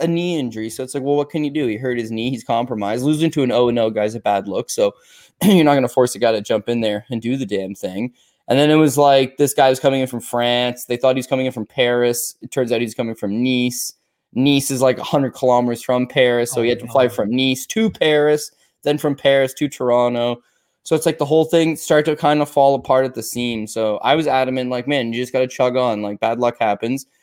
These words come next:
Speaker 1: And even if you melt down to a three or four fight card, just, like, make it a night of entertainment." They had Caveman
Speaker 2: Yeah.
Speaker 1: Sam doing the hot dog eating contest. Have a band come out. Have some jiu-jitsu guys. There's local black belts. There's M M A fighters, black belts.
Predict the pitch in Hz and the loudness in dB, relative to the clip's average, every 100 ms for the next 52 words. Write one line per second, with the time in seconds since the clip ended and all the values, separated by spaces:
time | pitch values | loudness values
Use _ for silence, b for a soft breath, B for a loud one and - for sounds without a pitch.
0 | _ _ 110 110 113 123 123 123 117 117 | _ _ -4 -2 -2 -4 -2 0 0 0
1 | 120 120 - 120 113 - 123 120 120 123 | 0 -2 -2 0 0 -2 -2 -2 0 0
2 | 117 120 104 - 120 113 104 113 110 b | 2 0 0 0 2 2 0 -2 -4 b
3 | b 92 92 113 113 123 123 135 139 135 | b -10 -6 -4 -2 0 0 0 -2 -2
4 | 151 143 110 98 107 107 - 120 123 117 | -2 0 -2 -4 -2 -4 -2 -4 -2 -4
5 | 127 113 120 117 117 117 120 113 117 113 | -2 -2 -2 -2 -2 0 0 0 2 -2
6 | 110 110 110 110 127 131 b b _ 123 | -2 -6 -4 0 0 -2 b b _ 2
7 | 156 - 120 143 - 110 90 95 113 151 | 2 2 2 2 -2 -4 -4 -2 -4 -2
8 | 147 127 131 - 117 98 101 113 123 127 | -6 -6 -8 -6 -2 -2 -2 -2 -2 -2
9 | 123 110 107 - 107 131 - 104 104 131 | 0 0 0 0 2 0 -4 -2 0 2
10 | 123 123 110 110 120 113 110 - 107 123 | 2 0 0 0 0 2 0 2 0 0